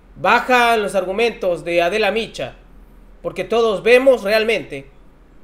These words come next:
cómo se comporta ahorita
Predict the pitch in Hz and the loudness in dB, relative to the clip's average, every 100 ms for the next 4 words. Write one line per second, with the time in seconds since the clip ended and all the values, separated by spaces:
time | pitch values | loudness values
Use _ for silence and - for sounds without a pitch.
0 | - _ - - _ _ _ _ - 202 | -20 _ -20 -20 _ _ _ _ -10 -4
1 | 208 190 165 147 202 185 165 170 180 - | -4 -4 -8 -6 -4 -2 -2 -2 -6 -8
2 | 113 | -14